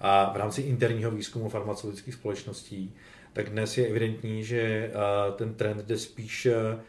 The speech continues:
fragmentací těch, těch velkých center a farmaceutické společnosti se snaží vlastně vytvářet, a, vytvářet, a,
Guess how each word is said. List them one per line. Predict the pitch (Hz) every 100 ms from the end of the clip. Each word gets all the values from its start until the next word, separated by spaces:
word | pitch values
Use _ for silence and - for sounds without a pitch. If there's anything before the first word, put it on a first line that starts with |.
| -
fragmentací | - 113 110 123 113 113 113 110 101 104 120 131
těch, | 113 - - 113
těch | 101 101
velkých | 107 - 120
center | - 107 101 107 107 - - - - -
a | 110 104 101
farmaceutické | 98 110 113 113 127 - 120
společnosti | - 110 - 110 -
se | 117
snaží | - 101 92 117
vlastně | 104 -
vytvářet, | 107 104 107 104 104 110 -
a, | 110 104 104 - - - -
vytvářet, | 113 - 107 107 117
a, | -